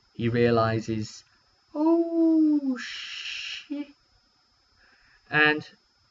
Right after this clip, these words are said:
they start pouring out towards him.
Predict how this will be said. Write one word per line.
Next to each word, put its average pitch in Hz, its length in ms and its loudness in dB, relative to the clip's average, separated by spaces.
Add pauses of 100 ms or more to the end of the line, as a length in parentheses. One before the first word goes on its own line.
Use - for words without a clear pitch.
(680)
they 117 100 -6
start 110 320 -4
pouring 127 400 0
out 127 200 -8
towards 156 380 0
him. 104 240 -8